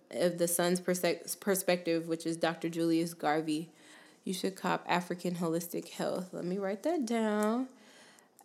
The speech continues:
African Holistic Health by Layla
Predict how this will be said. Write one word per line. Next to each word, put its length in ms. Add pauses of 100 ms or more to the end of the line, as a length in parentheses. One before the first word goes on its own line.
(160)
African 1700 (720)
Holistic 1300 (1080)
Health 600 (1400)
by 560
Layla 440